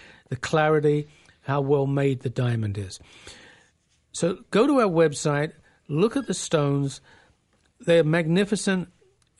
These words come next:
In the last forty years since they've been keeping records, over forty years, they have never, ever dropped in price. Ever since they've been keeping records, and we go by, uh, these are by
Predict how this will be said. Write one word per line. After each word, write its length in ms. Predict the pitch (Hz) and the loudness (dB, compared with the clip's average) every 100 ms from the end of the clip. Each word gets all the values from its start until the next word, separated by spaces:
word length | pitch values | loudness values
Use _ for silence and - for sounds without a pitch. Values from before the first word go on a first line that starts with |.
| _ | _
In 160 | 180 170 | -2 0
the 80 | 170 | 2
last 320 | 190 220 - | 2 0 -4
forty 320 | - 190 170 | -2 0 0
years 240 | 165 156 | 0 -2
since 200 | - 147 | -2 -2
they've 120 | 170 147 | -2 0
been 180 | 147 | -2
keeping 360 | 139 160 151 143 | -2 -4 -2 0
records, 340 | 151 151 123 | 0 0 0
over 240 | 147 165 160 | 0 -2 -6
forty 340 | - 156 147 | -4 -4 -4
years, 300 | 135 135 117 | -2 -2 -2
they 120 | 123 | -2
have 120 | 120 117 | -2 -2
never, 440 | 143 175 202 208 _ | -2 0 -2 -4 _
ever 380 | 156 151 165 185 _ | -2 2 0 0 _
dropped 400 | 156 147 147 - | 0 0 0 -6
in 160 | 127 123 | -4 -4
price. 480 | - 117 104 - - - - - - | -4 -4 -4 -8 -16 -20 -20 -16 -6
Ever 200 | 156 185 | -4 -2
since 240 | 208 185 | -2 -2
they've 80 | 190 | -2
been 140 | 190 | -4
keeping 360 | - 185 180 170 | -2 -4 0 0
records, 360 | 165 - 165 | 0 0 -2
and 200 | 143 135 | -2 0
we 80 | 170 | -2
go 220 | 180 170 | 0 -2
by, 400 | 143 131 123 123 123 - - _ - | 0 0 0 0 -4 -18 -20 _ -8
uh, 220 | 135 131 | -4 -4
these 260 | 131 160 139 | -2 0 -2
are 40 | |
by 240 | 131 123 | -2 -4